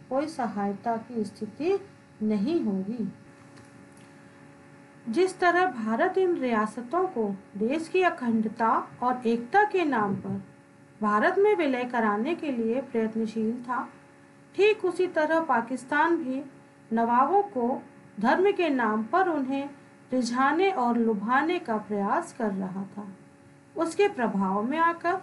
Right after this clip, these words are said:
पश्चिम भारत की खैरपुर और बहावलपुर सहित कुछ छोटी रियासतों ने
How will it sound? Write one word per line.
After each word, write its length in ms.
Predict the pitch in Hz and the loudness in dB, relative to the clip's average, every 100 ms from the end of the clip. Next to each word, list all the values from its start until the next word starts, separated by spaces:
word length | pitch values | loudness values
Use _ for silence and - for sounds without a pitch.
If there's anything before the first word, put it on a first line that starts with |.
| - - - - | -10 -20 -20 -6
पश्चिम 420 | 277 285 403 427 | -4 0 2 2
भारत 340 | 370 240 214 208 | 2 0 0 -4
की 220 | - 240 269 - - - - - | -10 -12 -12 -14 -20 -20 -20 -6
खैरपुर 540 | 247 269 294 - 392 381 | 0 0 0 0 0 2
और 340 | 233 233 254 - - - 220 | 0 -2 -4 -14 -20 -12 -2
बहावलपुर 1500 | 240 240 285 349 - - - - - 240 247 220 269 285 - - - | 0 2 2 0 -2 -16 -20 -14 -6 -2 -2 -2 -2 -4 -6 -20 -6
सहित 340 | 285 269 285 - | -2 -2 -4 0
कुछ 180 | 415 - | -2 -2
छोटी 400 | - 359 381 370 | -6 -2 0 0
रियासतों 600 | 277 220 208 214 226 233 | 0 -2 -2 -6 -6 -4
ने 200 | 294 | -4